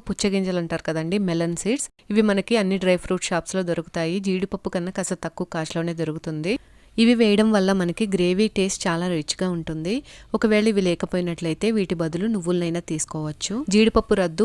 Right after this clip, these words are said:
ఒక టూ టేబుల్ స్పూన్స్ వేస్తున్నాను. ఇవి కూడా మనకి జీడిపప్పు కన్నా కాస్త తక్కువ కాస్ట్‌లోనే దొరుకుతాయి. ఇలాంటివి వేయడం వల్ల మనకి ఉల్లిపాయ వేయకుండానే మంచి థిక్ గ్రేవీ వస్తుంది.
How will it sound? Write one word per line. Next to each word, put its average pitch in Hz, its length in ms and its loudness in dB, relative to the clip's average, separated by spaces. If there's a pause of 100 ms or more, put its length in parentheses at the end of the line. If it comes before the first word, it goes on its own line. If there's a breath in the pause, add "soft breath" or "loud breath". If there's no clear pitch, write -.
ఒక 208 180 0
టూ 202 160 2
టేబుల్ 175 280 2
స్పూన్స్ - 320 -4
వేస్తున్నాను. 160 500 -4 (220)
ఇవి 202 100 2 (100)
కూడా 208 220 2
మనకి 190 240 -2 (100)
జీడిపప్పు 185 460 0
కన్నా 185 260 -4
కాస్త 180 360 -4
తక్కువ 170 280 -8
కాస్ట్‌లోనే 170 560 -2
దొరుకుతాయి. 156 560 -6 (240 soft breath)
ఇలాంటివి 208 400 2
వేయడం 185 320 2
వల్ల 175 240 0
మనకి 170 320 -2
ఉల్లిపాయ 185 320 0 (100)
వేయకుండానే 165 640 -4
మంచి 165 340 -6
థిక్ 175 180 -6 (100)
గ్రేవీ 160 340 -2
వస్తుంది. 151 420 -6